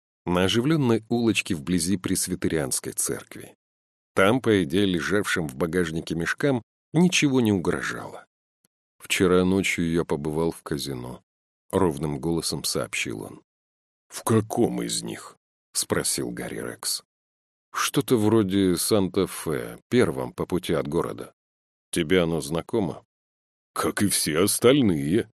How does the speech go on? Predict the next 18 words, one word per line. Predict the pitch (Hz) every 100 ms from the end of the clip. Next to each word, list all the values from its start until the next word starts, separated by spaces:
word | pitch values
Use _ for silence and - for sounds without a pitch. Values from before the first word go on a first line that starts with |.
| _ _ _ _
Судя | - 202 151 123
по | 104
тону, | 127 120 107
Гарри | 78 101 95 92
Рекс | 101 - - -
досконально | 151 - - 165 143 104 87 82
изучил | 76 87 104 87
бытовавшие | 80 90 85 92 87 - 90
в | 78
окрестностях | 80 101 98 - 85 - 76
Клентона | - 92 104 90 90 90
пороки, | - 117 113 85 - 107 - _ _ -
за | 92 98
исключением, | 85 - 90 - 104 92 87
пожалуй, | - 85 78 82 76 65 _ -
наркотиков. | 101 - - - - - - - _ _ _ _ _ _ _
«Мне | - 101 117 139
тоже», — | - 107 101 69 -